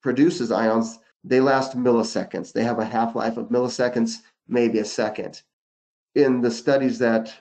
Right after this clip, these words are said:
um, George Washington University did, they showed that our ions last two to seventeen minutes.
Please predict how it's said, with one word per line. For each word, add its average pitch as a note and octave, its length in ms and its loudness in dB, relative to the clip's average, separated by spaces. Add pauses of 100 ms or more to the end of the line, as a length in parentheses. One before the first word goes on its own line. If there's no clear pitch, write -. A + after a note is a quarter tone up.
um, A2 380 0
George A2+ 180 0
Washington A2+ 460 -2
University A2 540 -4
did, G2 400 -8 (320)
they B2+ 200 2
showed A#2+ 340 0
that G#2+ 180 0
our C3+ 560 0 (160)
ions G#2+ 500 -2
last G#2+ 500 -6
two C3 280 0
to A2 100 -2
seventeen A2+ 880 -2
minutes. F#2 540 -6